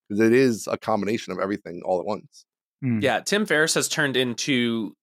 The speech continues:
Speaker 3: pure brand and no personality. And if you go look at his Twitter account, he's got, like, you know, two million followers or something.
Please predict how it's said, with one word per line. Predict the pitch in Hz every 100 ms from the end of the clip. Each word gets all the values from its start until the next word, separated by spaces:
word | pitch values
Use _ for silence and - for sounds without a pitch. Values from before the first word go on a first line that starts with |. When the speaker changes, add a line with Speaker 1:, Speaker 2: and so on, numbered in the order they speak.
| -
Speaker 3:
pure | - - 147 127
brand | 127 120 117 131 147
and | 135 113
no | 113
personality. | 110 120 - 107 101 113 135 135
And | 117
if | 110
you | 139
go | 151
look | 120 120
at | 131
his | 117 117 110 - -
Twitter | - 117 123 127
account, | - 143 135
he's | 123 117
got, | 110
like, | 101 90 _ _ _ _
you | 110
know, | 98 - -
two | 170
million | 139 123 117 107
followers | 104 113 123 123
or | 127
something. | 123 123 131 127